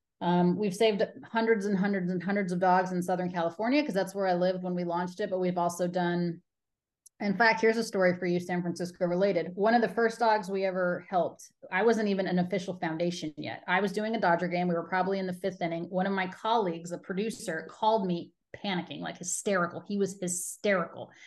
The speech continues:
And he saw what he thought was a trash bag on the side of the road by U S C. It ended up being a German Shepherd that had been hit by a car and just left for dead on the one ten by the University of Southern California. So I said, and again, I'm doing a game, right? I said, "Just, just get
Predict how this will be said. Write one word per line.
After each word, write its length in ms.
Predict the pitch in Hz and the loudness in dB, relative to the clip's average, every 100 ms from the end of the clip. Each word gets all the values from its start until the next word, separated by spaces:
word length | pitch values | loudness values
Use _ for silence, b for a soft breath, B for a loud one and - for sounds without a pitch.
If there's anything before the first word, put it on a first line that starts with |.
| B B B B B | B B B B B
And 120 | 202 | 0
he 340 | 208 330 349 - | 4 2 2 -6
saw 400 | - 185 175 180 | -2 2 4 4
what 160 | 185 | 2
he 300 | 180 240 269 | 0 -2 -4
thought 240 | - 170 175 | 0 -2 0
was 140 | 180 | -4
a 40 | 175 | -6
trash 360 | - 208 202 | -4 -2 -2
bag 240 | - 170 170 | -2 -2 -2
on 100 | 160 | -4
the 80 | |
side 240 | 165 175 170 | -4 0 0
of 60 | |
the 80 | 165 | 0
road 240 | 170 170 170 | -2 -2 -2
by 100 | 165 | -4
U 300 | 170 180 180 | 0 2 2
S 240 | 170 - | 2 -2
C. 320 | 180 - - | -6 -6 -8
It 100 | 190 | -6
ended 220 | 190 208 190 | -2 0 0
up 140 | 185 | 0
being 240 | 180 175 | 0 -2
a 20 | 175 | -2
German 300 | 190 185 180 | -4 -4 -2
Shepherd 340 | 214 208 190 | -2 -2 0
that 140 | 175 | 0
had 160 | 175 175 | 0 0
been 160 | 175 175 | -2 -4
hit 260 | 214 233 | -6 -4
by 140 | 233 190 | 0 0
a 140 | 175 | -2
car 360 | - 190 180 170 | -4 0 2 2
and 100 | 170 | -2
just 240 | 175 - | -6 -6
left 300 | 175 180 - | -2 -2 -2
for 80 | 180 | -6
dead 440 | 175 175 160 175 - B B B | 0 2 0 -4 -12 B B B
on 160 | 190 | -2
the 40 | 185 | 2
one 300 | 180 190 185 | 2 2 0
ten 380 | 190 190 175 | -2 0 0
by 180 | 165 170 | 2 2
the 80 | 170 | 2
University 440 | 175 170 175 - | 0 -2 -4 -6
of 60 | 170 | -8
Southern 240 | 180 160 | -6 -6
California. 600 | 156 160 175 302 285 160 - | -6 -6 -4 -2 0 -2 -6
So 240 | - 190 | -2 2
I 80 | 185 | 2
said, 400 | 180 190 175 - | 2 0 0 -2
and 120 | 208 | -4
again, 220 | 202 302 214 | 2 4 4
I'm 100 | 190 | 2
doing 160 | 254 | 0
a 60 | 220 | -2
game, 300 | 196 156 - | -2 -4 -4
right? 180 | 175 180 | -4 -2
I 60 | 180 | -4
said, 260 | - 185 | -4 -2
"Just, 200 | 214 240 - 226 | 0 0 -2 -6
just 280 | 208 185 - | -6 -4 0
get 280 | 254 285 | 2 2